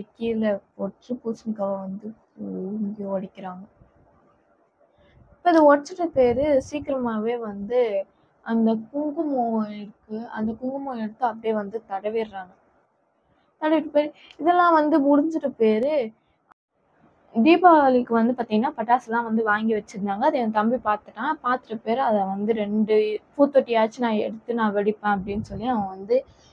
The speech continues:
இவன் வந்து அடங்காம வந்து வெடிச்சிட்டு இருக்கான். அந்த கற்பூரத்திலேயே வந்து அந்த, ஆ, கம்பி, சுடுசுற கம்பி வந்து ஏத்தி அதை வந்து வெடிச்சிட்டு இருக்கான்.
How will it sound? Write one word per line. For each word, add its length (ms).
இவன் 100
வந்து 160
அடங்காம 400
வந்து 220
வெடிச்சிட்டு 380
இருக்கான். 280
அந்த 200
கற்பூரத்திலேயே 840
வந்து 280
அந்த, 260
ஆ, 100
கம்பி, 340
சுடுசுற 480
கம்பி 320
வந்து 300
ஏத்தி 420
அதை 160
வந்து 260
வெடிச்சிட்டு 360
இருக்கான். 280